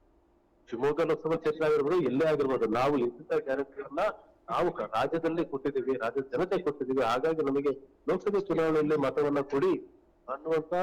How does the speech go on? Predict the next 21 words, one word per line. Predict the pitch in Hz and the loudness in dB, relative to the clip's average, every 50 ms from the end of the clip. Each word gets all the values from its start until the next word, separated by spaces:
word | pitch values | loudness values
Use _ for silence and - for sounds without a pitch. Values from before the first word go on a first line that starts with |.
| 185 - - | -2 -2 -4
ಒಂದು | 131 135 139 135 143 139 - - - _ _ _ _ - | -6 -4 -2 0 -2 -2 -2 -6 -20 _ _ _ _ -6
ಒತ್ತಾಯವನ್ನ, | 113 117 - - - 170 165 170 170 170 160 160 156 151 160 185 180 147 | -6 -6 -6 -4 -2 0 2 2 2 2 2 2 2 2 2 2 2 2
ಒಂದು | 131 127 117 | 2 0 0
ಬೇಡಿಕೆಯನ್ನ | - 123 135 156 165 175 160 - 156 151 147 135 139 170 202 196 - - - - _ _ - | 0 2 2 2 2 0 -2 0 0 0 0 0 0 -2 -2 -2 -4 -6 -14 -20 _ _ -2
ಮುಂದಿಡ್ಬೋದು. | 143 165 170 160 147 127 127 123 110 110 - - _ _ _ _ _ _ _ _ _ _ - | 0 0 2 2 0 0 0 0 -2 -2 -6 -8 _ _ _ _ _ _ _ _ _ _ -2
ಆ, | 170 | 0
ಇನ್ನು | 190 175 170 202 208 190 | 2 2 2 2 0 -2
ಕೇಂದ್ರ | - - 117 123 143 180 196 | -2 0 -2 0 2 0 0
ಸರ್ಕಾರದಲ್ಲಿ | - - 196 190 - 214 208 208 208 208 208 214 208 202 | 0 0 -2 0 0 0 2 2 2 2 2 2 2 2
ಕಾಂಗ್ರೆಸ್ | 202 151 135 143 170 208 196 196 | 2 0 0 2 2 2 0 0
ಸರ್ಕಾರ | - 180 160 - - 180 180 | 0 -2 -2 0 0 2 2
ಇದ್ದಾಗ | 175 160 143 - - 180 185 180 180 | 2 2 0 0 0 0 2 2 2
ಆಗಿರ್ತಕ್ಕಂಥ | 165 156 151 160 156 - 156 - 160 151 151 160 | 2 2 2 0 0 -2 -2 0 0 0 0 0
ಕೆಲಸಗಳೇನಿದೆ, | 151 - 151 147 139 - - 147 147 139 139 139 185 226 214 - - - _ _ _ - - | -2 0 -2 -4 -4 -4 -2 0 2 2 2 2 0 -2 -2 -4 -10 -20 _ _ _ -16 -10
ಆ | 85 117 | -8 -8
ಕೆಲಸಗಳ | 127 - 165 165 - - 175 175 | -6 -6 -8 -8 -6 -4 -4 -2
ಬಗ್ಗೆ | 175 180 175 180 202 | 0 -2 -2 -4 -2
ಅವರು | 214 220 220 220 | -2 -2 -2 -2
ಪ್ರಸ್ತಾಪವನ್ನ | - - 151 - - - 160 151 151 156 156 151 156 | -2 -6 -6 -6 -2 -2 -2 -2 0 -2 -2 -2 -2
ಮಾಡ್ಬೋದು. | 139 123 127 131 127 120 117 110 - - - - _ _ _ - | -2 0 -2 -2 0 -2 -2 -2 -4 -8 -12 -16 _ _ _ -4
ಆದ್ರೆ | 120 143 180 190 165 117 101 131 | -2 -2 0 0 0 0 0 -2